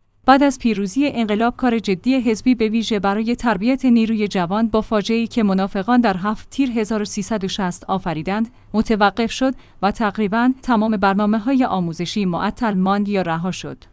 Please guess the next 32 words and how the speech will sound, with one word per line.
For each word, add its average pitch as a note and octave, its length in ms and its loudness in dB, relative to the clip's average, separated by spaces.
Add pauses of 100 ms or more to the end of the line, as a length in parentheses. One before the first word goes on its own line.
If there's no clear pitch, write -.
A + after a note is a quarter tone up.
(100)
موضوع B3+ 320 6
انحصار A3 520 0
طلبی E3 400 -2
را E3+ 120 -4
تایید F#3 360 -4
نمی‌کنم، F3+ 520 -2
زیرا G3+ 240 0
نمونه A#3+ 460 4
آن F3 220 -4
را G3+ 120 0
می‌توانیم G#3+ 580 4
در G3+ 180 4
مرحوم F#3 380 0
عسکر F#3 320 -2
اولادی E3+ 340 -4
ذکر G3 280 -2
کنیم G3 280 0
که A3 140 -2
در G#3 180 2
هزار G3 320 -2
و C4 40 -2
سیصد B3 360 0
و A#3+ 60 0
هشتاد A3 400 -2
و A#3+ 80 2
دو C4 140 2
از G#3 280 0
ادامه A3 420 2
دبیرکلی F#3+ 680 0
حزب G#3 340 -2
مؤتلفه G#3 680 0
اسلامی، G3+ 640 2